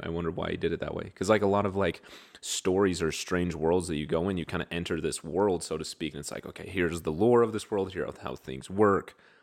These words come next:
here's the laws that the world lives by," you know? Like, I don't know, it just, I think it's interesting. Every time I watch him, like, "Oh, that's a little more about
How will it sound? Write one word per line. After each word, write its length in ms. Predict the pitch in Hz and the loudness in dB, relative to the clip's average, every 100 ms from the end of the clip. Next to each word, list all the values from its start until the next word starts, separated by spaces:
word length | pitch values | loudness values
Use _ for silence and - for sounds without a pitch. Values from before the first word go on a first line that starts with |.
| _ _ _ _ _ _ _ _ _ _ _ _ | _ _ _ _ _ _ _ _ _ _ _ _
here's 200 | 80 76 | -8 -6
the 60 | 67 | -4
laws 520 | 73 80 78 73 - _ - | 0 0 0 -4 -14 _ -14
that 100 | 73 | -10
the 60 | 73 | -4
world 220 | 76 76 | -2 -2
lives 180 | 78 82 | -4 -4
by," 120 | 76 | -6
you 140 | 76 | -4
know? 160 | 90 90 - | -2 -2 -4
Like, 200 | 98 - _ _ _ _ _ _ _ _ _ - | -6 -6 _ _ _ _ _ _ _ _ _ -2
I 60 | |
don't 80 | 95 | 0
know, 60 | 82 | 0
it 60 | 85 | -2
just, 200 | - - | -4 -2
I 40 | |
think 180 | 95 90 | 2 2
it's 160 | 87 - _ - | 0 -4 _ 2
interesting. 440 | 95 95 - 82 - - - 107 | 4 4 2 -2 -6 -20 -6 -2
Every 120 | 101 | -2
time 180 | 101 95 | 0 0
I 40 | |
watch 240 | 82 85 | 0 -2
him, 80 | 80 | -4
like, 160 | 69 - | -6 0
"Oh, 240 | 127 85 - _ | 2 0 -4 _
that's 120 | 101 - | -10 -4
a 60 | |
little 160 | 92 90 | -2 0
more 180 | 90 90 | 0 0
about 340 | 82 80 | 0 -2